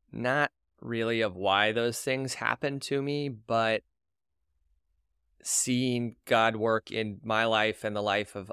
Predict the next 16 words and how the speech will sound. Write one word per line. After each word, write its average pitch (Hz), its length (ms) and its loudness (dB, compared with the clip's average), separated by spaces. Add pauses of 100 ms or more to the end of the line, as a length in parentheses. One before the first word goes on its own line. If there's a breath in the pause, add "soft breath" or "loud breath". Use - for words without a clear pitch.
others 104 800 -2 (480)
over 107 480 -2
the 98 100 -4
subsequent 107 720 -4
years. 110 680 -2
But 113 260 0
that 131 280 6
is 101 180 -4
not 110 360 0
something 95 580 -6
that 101 140 -4
is 98 120 -8
afforded 95 440 -6
to 98 100 -8
you 92 360 -4 (100)
with 95 360 2